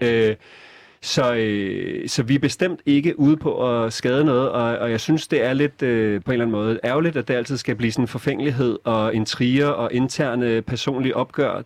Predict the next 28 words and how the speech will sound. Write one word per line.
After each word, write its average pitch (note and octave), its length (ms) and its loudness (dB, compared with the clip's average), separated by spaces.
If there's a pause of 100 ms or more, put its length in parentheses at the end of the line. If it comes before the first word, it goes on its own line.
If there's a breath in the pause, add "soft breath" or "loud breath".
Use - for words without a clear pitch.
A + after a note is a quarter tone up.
(160)
der A#2+ 100 0
skal - 220 -6
være, A#2+ 180 0
når A#2 120 0
det A#2 120 -2
i B2+ 100 0
virkeligheden D3 340 2
er B2 60 0
en C3 100 -2
grundanalyse A#2+ 800 0
af, B2+ 100 0
at A2+ 180 -2
vi, C3 260 2
vi C3 120 2
har C#3 180 -2
bare B2+ 320 -4
en A2+ 140 0 (520 loud breath)
anden C#3 280 4
analyse C3+ 520 2
end A#2+ 100 0
de A2+ 100 0
andre A#2 140 -2
partier C3+ 420 -4
af, A#2 160 -2
hvad A2 120 -2
der A2 60 -6
skal A2 160 -8
til. B2+ 200 -2